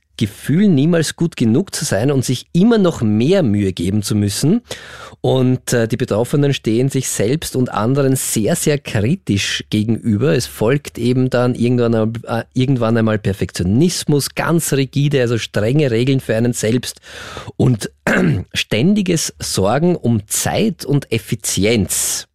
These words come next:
Und das kann sehr auf Kosten von zwischenmenschlichen Beziehungen gehen, Spaß, Freizeit und auch Entspannung. Das heißt, das sind dann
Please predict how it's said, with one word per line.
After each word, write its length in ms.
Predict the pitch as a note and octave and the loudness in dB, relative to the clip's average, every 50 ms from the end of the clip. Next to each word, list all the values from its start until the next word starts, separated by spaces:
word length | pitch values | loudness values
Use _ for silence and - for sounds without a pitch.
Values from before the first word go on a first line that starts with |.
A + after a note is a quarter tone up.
| _ _ _ - - - - _ - | _ _ _ -20 -20 -20 -16 _ -2
Und 260 | G#2+ A2 G#2+ - - - _ | 0 0 0 -2 -6 -6 _
das 420 | A#2 G#2+ D#3 - - - - - | -4 -2 -2 -2 -4 -4 -4 -6
kann 260 | - - G#2 B2 D3 | -4 -2 0 2 2
sehr 400 | D#3 - - - B2 A#2+ - D2 | 2 2 0 0 2 2 2 2
auf 220 | C2 A2+ - - - | 0 -2 -2 -4 -8
Kosten 580 | - - C3 C#3 - - - - - C#3+ C#3+ | -6 -4 -2 -2 -2 -4 -4 -2 0 0 0
von 220 | C#3 - C3 B2+ B2+ | 0 0 0 0 0
zwischenmenschlichen 840 | - - C#3 - - D3 B2 A2+ B2 - - - C3 - - C3 | 0 -2 -4 -2 -2 0 0 0 0 -2 -2 -4 -4 -2 -2 -2
Beziehungen 720 | B2+ C3 B2+ - - - D3+ D3 C#3+ C#3+ C#3 C3+ C#3 C3 B2+ | -2 -2 -4 -2 -2 0 2 2 2 2 2 2 2 0 0
gehen, 320 | - B2 B2 A#2+ A#2+ B2 | 0 0 0 2 0 0
Spaß, 680 | - - - B2 G#2+ A2 B2 A#2+ A#2+ A#2 A2+ - - - - - - - - - _ | -2 -4 -4 -4 -2 0 0 2 2 0 -2 -2 -6 -10 -12 -20 -20 -20 -20 -20 _
Freizeit 680 | _ - - - F#2+ F2 G2 C3 - - - A#2 A#2+ A#2+ | _ -8 -4 -2 0 0 0 0 -2 -2 0 0 0 0
und 160 | A2+ A2+ G#2 | 0 0 0
auch 160 | G2 G#2 - | 0 -2 -2
Entspannung. 680 | A2+ A#2+ - - - - C#3 D#3 D3+ A#2+ F#2 E2+ E2 | -2 -4 -4 -6 -4 -2 0 2 2 2 2 0 -2
Das 180 | D#2+ E2+ F2 - | -4 -6 -6 -4
heißt, 220 | - - - - | -6 -6 -6 -6
das 140 | - G2 - | -8 -10 -6
sind 220 | - G#2 G2+ G2+ - | -4 -4 -4 -4 -2
dann 340 | - F#2+ F#2+ G2 G2+ G2+ | 0 0 2 2 2 0